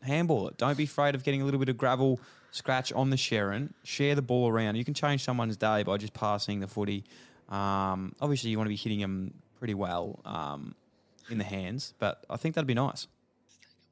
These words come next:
<laughs> Brad Hollis, uh, thank you so much for coming on the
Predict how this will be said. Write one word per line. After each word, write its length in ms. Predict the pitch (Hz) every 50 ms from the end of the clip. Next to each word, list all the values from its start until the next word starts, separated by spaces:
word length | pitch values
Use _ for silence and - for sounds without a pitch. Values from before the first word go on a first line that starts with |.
| _ _ _ _ _ _ _ _ _ _ -
<laughs> 80 | - - - - - - - - - - _ _ _ _ _ -
Brad 380 | 147 160 156 165 160 151 139 - 139 - - 123 117 -
Hollis, 460 | - 143 147 147 147 143 139 131 - -
uh, 420 | - 123 123 123 123 123 123 -
thank 280 | 127 - 147 143 143 139
you 60 | 139
so 220 | - - 147 135 131
much 240 | 127 127 123 117 -
for 80 | - 127
coming 240 | - 127 123 127 123
on 120 | 120
the 20 | 117